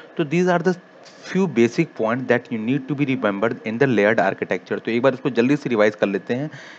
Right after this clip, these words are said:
कि आपके इसमें ये पॉइंट्स हैं क्या। तो सबसे पहले आपने देखा कि आपके सेवन लेयर्स ओएसआई मॉडल होता है, that is वन, टू, थ्री, फ़ोर, फ़ाइव, सिक्स, सेवन में फिजिकल डेटा, नेटवर्क, ट्रांसपोर्ट, सेशन, प्रेजेंटेशन and एप्लीकेशन, that is फिर the network से प्रेम अप्लाई। इसमें हमने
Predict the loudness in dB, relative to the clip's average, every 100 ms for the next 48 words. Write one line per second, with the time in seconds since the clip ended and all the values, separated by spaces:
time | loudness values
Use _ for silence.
0 | -12 -2 -2 0 -2 0 -2 0 -2 -2
1 | -2 -2 -2 -4 -6 -8 -12 -20 -4 -4
2 | -2 -2 -4 -4 -14 -20 -20 -20 -20 -18
3 | -10 -4 -2 2 4 4 2 2 2 2
4 | 2 0 0 2 4 6 4 4 -2 0
5 | 0 0 0 0 0 0 0 -2 -2 -4
6 | -6 -8 -8 -6 -2 0 -2 -4 -4 -4
7 | -4 -2 -2 -4 0 2 2 4 4 2
8 | 0 -2 -2 -4 -4 -4 -4 -4 -10 -20
9 | -20 0 0 0 -2 -2 -2 -4 -4 -2
10 | -2 -2 -4 -4 -4 -2 -2 0 -4 -4
11 | 2 2 2 0 -2 0 -4 -2 -2 0
12 | 2 2 2 -2 -8 -18 -18 -16 -8 -2
13 | 0 2